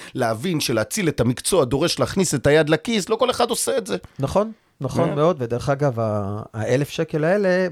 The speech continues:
Speaker 2: ב-, בהמשך הפכו להיות הבסיס לדמי החבר.
Speaker 1: Mm.
Speaker 2: כלומר, זה הבסיס, אה, ש-, שהיום דמי החבר שלנו הם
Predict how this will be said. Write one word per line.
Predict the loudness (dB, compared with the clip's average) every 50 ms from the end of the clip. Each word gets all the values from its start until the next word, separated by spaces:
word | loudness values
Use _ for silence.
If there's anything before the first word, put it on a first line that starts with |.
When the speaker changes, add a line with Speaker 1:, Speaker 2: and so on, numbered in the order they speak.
| -4
Speaker 2:
ב-, | -6 -6 -6 -6 -8
בהמשך | -6 -2 -2 -2 -2 -2 -2 0 0 0 0 -2
הפכו | -4 -4 -4 -2
להיות | 0 0 0 0 0
הבסיס | -2 -2 -2 -4 -4 -2 -2 -2 -2 -2 -4
לדמי | -4 -2 0 2 4 4
החבר. | 4 2 2 0 -2 0 2 2 2 2 0 -4
Speaker 1:
Mm. | -10 _ _ _ -4
Speaker 2:
כלומר, | -4 -2 0 0 0 0 -2 -2 0
זה | 0 0 2
הבסיס, | 0 0 -4 -4 -4 -4 -4 -4 -2 -2
אה, | 0 0 0 0
ש-, | -2 -2 -2
שהיום | -2 -2 -2 0 -2 -2 -2 -2
דמי | -2 -2
החבר | -2 -2 -2 -2 -2 -2
שלנו | -2 -2 -4 -2 -2
הם | -4